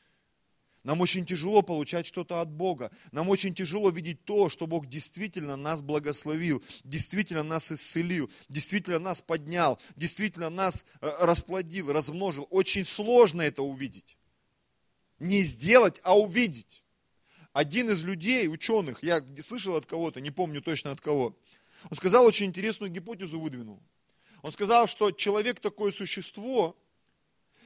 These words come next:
что если ты что-то сможешь осмыслить когда-нибудь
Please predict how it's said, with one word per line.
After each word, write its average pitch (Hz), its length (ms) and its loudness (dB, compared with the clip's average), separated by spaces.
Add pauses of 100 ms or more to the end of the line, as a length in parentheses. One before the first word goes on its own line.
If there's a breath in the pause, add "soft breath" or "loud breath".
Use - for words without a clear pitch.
(100)
что - 180 -4
если 226 400 2
ты - 340 -4
что-то - 380 -2
сможешь 220 480 0
осмыслить 226 680 0
когда-нибудь 190 920 2